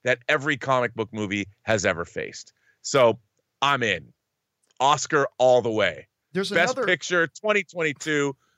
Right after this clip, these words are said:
Speaker 1: Eternals. Why not? Let's, like, over under, it's gonna win.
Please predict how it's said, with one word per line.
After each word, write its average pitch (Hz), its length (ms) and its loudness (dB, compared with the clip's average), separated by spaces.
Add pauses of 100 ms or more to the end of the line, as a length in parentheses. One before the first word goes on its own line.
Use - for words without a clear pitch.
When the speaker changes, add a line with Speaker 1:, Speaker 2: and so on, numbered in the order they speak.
(240)
Speaker 1:
Eternals. 123 800 -2 (280)
Why 165 240 2
not? 104 320 -4
Let's, 151 180 -2 (160)
like, 175 200 0 (480)
over 208 340 4
under, 196 220 2
it's - 120 -8
gonna 185 160 -4
win. 175 320 -2